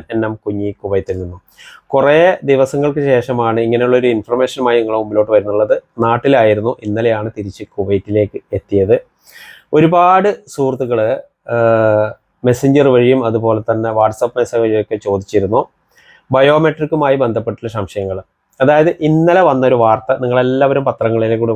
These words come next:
വായിച്ചതാണ്. ബയോമെട്രിക് പരിശോധന ചെയ്യാത്ത ആൾക്കാരുണ്ടെങ്കിൽ ജൂൺ ഒന്നിന് മുമ്പായി നിർബന്ധമായും എല്ലാവരും ചെയ്യണമെന്നുള്ളത്. അപ്പോൾ നമ്മൾ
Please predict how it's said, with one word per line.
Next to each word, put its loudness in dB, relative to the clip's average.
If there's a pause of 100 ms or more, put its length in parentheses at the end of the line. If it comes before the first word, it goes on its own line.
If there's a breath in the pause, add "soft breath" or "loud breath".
വായിച്ചതാണ്. -6 (720)
ബയോമെട്രിക് 2
പരിശോധന 0 (140)
ചെയ്യാത്ത 2
ആൾക്കാരുണ്ടെങ്കിൽ 0 (320)
ജൂൺ 4 (220)
ഒന്നിന് 0
മുമ്പായി 0 (160)
നിർബന്ധമായും 0 (120)
എല്ലാവരും 0 (180)
ചെയ്യണമെന്നുള്ളത്. -6 (640 loud breath)
അപ്പോൾ 2
നമ്മൾ 4